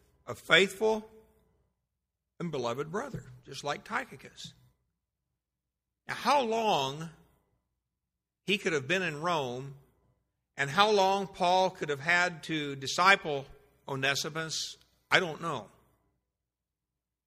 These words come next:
But it seems of interest to me that in such a short time, and it apparently wasn't a real long time, that he was able to call him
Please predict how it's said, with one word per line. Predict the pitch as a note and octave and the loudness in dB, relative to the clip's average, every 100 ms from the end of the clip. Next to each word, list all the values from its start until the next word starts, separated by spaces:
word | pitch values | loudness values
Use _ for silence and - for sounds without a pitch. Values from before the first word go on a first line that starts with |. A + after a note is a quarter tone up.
| _ _ _ _ _ _ - _ - | _ _ _ _ _ _ -20 _ -4
But | D3 | -2
it | D3 | 2
seems | G#3+ G#3 E3 | 4 4 0
of | D#3+ | 4
interest | F#3+ F#3 D3 - | 2 2 -6 -4
to | C#3+ | -2
me | E3+ E3 B2+ B2 B2+ _ _ _ _ _ _ - | 0 2 0 -4 -10 _ _ _ _ _ _ 0
that | D3 | 2
in | C#3 | 2
such | - F#3 D#3+ | 2 0 0
a | |
short | - F#3 F3 D#3+ | -2 4 4 2
time, | F3 F3 D3+ B2+ C3 - | 2 4 4 2 -2 -8
and | C#3 | -6
it | |
apparently | B2 - F#3 F3 C#3+ | -6 4 4 4 0
wasn't | D3+ D3+ C3+ - - | 0 0 -2 -10 -6
a | C3+ A2+ - C3+ | -4 -4 -10 -14
real | A#2+ F#3+ F#3 C3 | -2 2 2 2
long | D3 F#3+ G3 | 0 0 0
time, | D3 C3 A2 A2 C3 - _ _ _ _ _ _ _ _ _ _ _ _ _ _ _ _ _ _ _ | -6 -6 -6 -6 -10 -16 _ _ _ _ _ _ _ _ _ _ _ _ _ _ _ _ _ _ _
that | C#3 | -2
he | E3 | -2
was | E3 C#3+ | -2 2
able | D#3+ E3 D#3+ | 2 2 -2
to | - D#3 D3 C#3+ C#3+ | -2 -2 -2 -2 -4
call | E3 F3 E3+ | 2 4 4
him | C#3+ C#3 C3+ C#3 D3 | 2 0 0 -4 -8